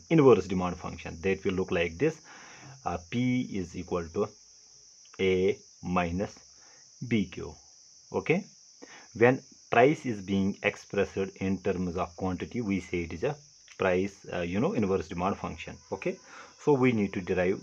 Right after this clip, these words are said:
this very function here. Okay, so what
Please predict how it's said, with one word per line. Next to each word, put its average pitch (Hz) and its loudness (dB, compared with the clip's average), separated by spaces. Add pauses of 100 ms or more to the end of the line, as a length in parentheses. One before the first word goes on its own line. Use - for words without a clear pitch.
this 107 0
very 104 -2 (1300)
function 92 -2
here. 80 -10
Okay, 165 -4 (760)
so 139 8 (1700)
what 135 6